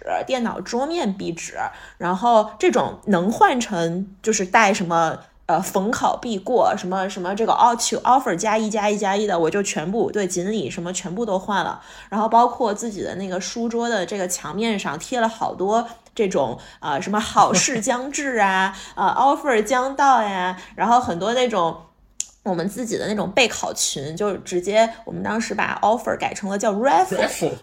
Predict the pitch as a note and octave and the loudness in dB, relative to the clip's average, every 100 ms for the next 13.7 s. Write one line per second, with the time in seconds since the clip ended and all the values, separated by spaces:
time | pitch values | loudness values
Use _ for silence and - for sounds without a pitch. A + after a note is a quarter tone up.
0 | - E3+ G3+ A3+ B3 - F3+ A3 F#3+ F#3+ | -4 0 2 0 -4 0 0 0 -2 -2
1 | G#3 G3+ A#3 - - - C#4 - B3 G#3 | -2 -4 -4 -6 0 6 6 6 2 6
2 | D#4+ A#3 D#3 E3 E3 D3+ D3 - C4 B3+ | 6 8 6 2 2 0 0 4 4 6
3 | C#4 - F#4+ D#4 D#4 - - D#4 D4+ C4 | 6 6 6 4 2 -4 0 2 4 4
4 | A#3+ D4+ C#4 - - - _ - B3 - | 4 4 4 -2 -20 -20 _ 4 4 4
5 | D#4 D4 - G3 A#3 D4 B3 G3+ C4 F4 | 2 0 2 4 6 6 4 4 4 6
6 | B3 G#3+ F#3 G3+ B3 D4 D#4 D#4 D#4+ C#4+ | 4 4 4 0 -4 -2 0 0 2 4
7 | - E3+ A3+ C4 - F#3 G#3 A#3+ B3 G3+ | 2 0 0 0 0 0 -2 -2 0 2
8 | - F#3+ F3 D#3+ F#3+ A#3 G3+ F3+ - C3 | 2 4 6 6 6 6 4 2 2 0
9 | C#3+ D#3+ D#3+ F#3 F#3+ F#3+ - - - - | 2 4 4 2 0 -2 -4 -2 -2 -4
10 | D#3+ C#3+ B2 A2 B2+ A#2+ A2+ - - - | -4 -2 -4 -6 -6 -8 -10 -16 -20 -20
11 | F4+ - - G#4+ - E4 D4 C4+ A#3 G3+ | -20 -20 -14 -8 4 6 8 8 6 2
12 | - - A#3 B3+ D4 C#4+ - F4+ E4 D#4+ | -4 2 4 8 6 6 0 2 4 4
13 | C4+ F#3 E3+ - G3 G#3+ | 0 -2 -4 -6 -6 0